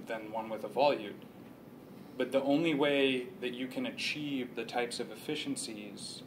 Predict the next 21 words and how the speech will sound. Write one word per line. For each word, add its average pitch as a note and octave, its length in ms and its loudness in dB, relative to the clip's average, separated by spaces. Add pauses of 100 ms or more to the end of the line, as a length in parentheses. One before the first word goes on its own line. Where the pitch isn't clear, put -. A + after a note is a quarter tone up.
(160)
by A2 160 4
making A#2 420 -4
that G#2+ 180 -2
sacrifice - 920 -2 (920)
is B2+ 600 0 (480)
to A2+ 480 0 (1600)
have B2+ 340 6
a A#2+ 60 0
unique A#2+ 520 -2
impeller, C3+ 540 4 (140)
like A2+ 160 -8
a A2+ 40 -6
Barsk B2 440 2
style, - 460 -6 (920)
have A#2+ 420 8 (540)
a, A#2+ 80 4 (180)
a A2+ 360 0 (200)
diffuser B2+ 840 2 (180)
that's B2 280 6
oriented C3 800 4 (160)
tangentially B2+ 1000 2